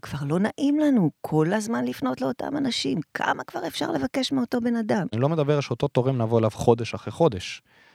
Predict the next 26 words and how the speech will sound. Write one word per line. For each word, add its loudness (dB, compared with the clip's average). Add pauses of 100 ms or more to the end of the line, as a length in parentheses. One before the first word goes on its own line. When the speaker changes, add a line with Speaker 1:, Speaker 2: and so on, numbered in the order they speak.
(220)
Speaker 2:
אני -2
מדבר 6
על 6
זה 4
שאם 0
השנה 6 (200)
השגנו 2
תורם, 4 (680)
אז -2
שנה 6
הבאה 8
אני 2
לא 4
צריך -4
לגייס 4
אותו 0
מחדש, 2 (300)
הוא -6
כבר 0
מגויס, 2
אני -6
צריך -8
לשכנע 0
אותו 4
להמשיך -2
לתרום 2